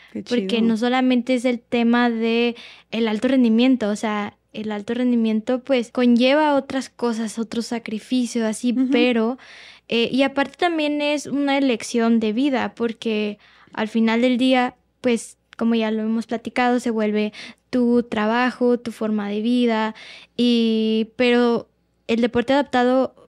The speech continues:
Speaker 2: para las personas con discapacidad va más allá de, de una competencia, o sea,
Speaker 1: Claro.
Speaker 2: es como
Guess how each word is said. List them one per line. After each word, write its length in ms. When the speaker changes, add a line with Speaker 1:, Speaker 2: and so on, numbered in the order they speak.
Speaker 2:
para 200
las 140
personas 260
con 140
discapacidad 520
va 160
más 400
allá 440
de, 420
de 580
una 220
competencia, 760
o 40
sea, 320
Speaker 1:
Claro. 300
Speaker 2:
es 180
como 580